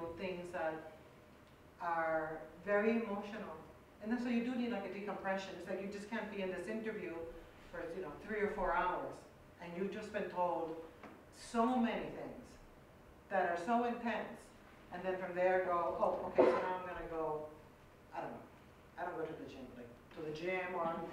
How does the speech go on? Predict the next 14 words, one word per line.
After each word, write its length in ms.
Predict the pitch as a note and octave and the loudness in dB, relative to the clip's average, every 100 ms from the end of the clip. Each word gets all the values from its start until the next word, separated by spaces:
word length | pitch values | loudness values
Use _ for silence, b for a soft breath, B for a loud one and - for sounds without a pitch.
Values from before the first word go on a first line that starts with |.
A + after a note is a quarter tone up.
| B B - | B B 0
or 100 | G3+ | 2
now 140 | G3+ | 6
I'm 200 | E3+ E3 | 6 8
gonna 220 | C#3 C3 | 8 8
go, 480 | - F#3+ F#3+ F#3 F#3 F#3 | 8 6 6 6 6 6
you 80 | |
know, 180 | F3+ F3+ | 2 2
get 160 | F#3 F3+ | 2 2
a, 320 | F3 E3+ F3 F3 | 4 2 2 0
get 140 | G3 | 0
a 20 | |
cup 160 | F#3+ G3 | 2 0
of 80 | G3 | 2
coffee." 460 | F#3 F#3 - F3 | 4 4 4 -2